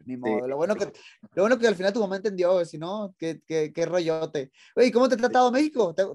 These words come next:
Speaker 1: te, eh, ¿llegaste a Tijuana? ¿Cómo viste la ciudad, el equipo? Eh, ¿cómo estuvo? Ajá, todo, ah, el, el,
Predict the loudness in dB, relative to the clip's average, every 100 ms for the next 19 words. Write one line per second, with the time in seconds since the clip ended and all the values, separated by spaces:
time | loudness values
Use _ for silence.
0 | -8 -6 -6 -10 _ _ _ -2 2 2
1 | 0 2 2 2 0 -2 -4 -12 -4 0
2 | 2 2 -2 -4 -4 -4 -4 -4 -2 -2
3 | -2 -2 0 2 2 0 -2 -8 -18 -8
4 | -2 0 0 -4 _ -4 0 4 4 2
5 | -2 -8 -8 -4 2 4 4 4 2 0
6 | 0 0 0 0 4 2 2 0 0 -2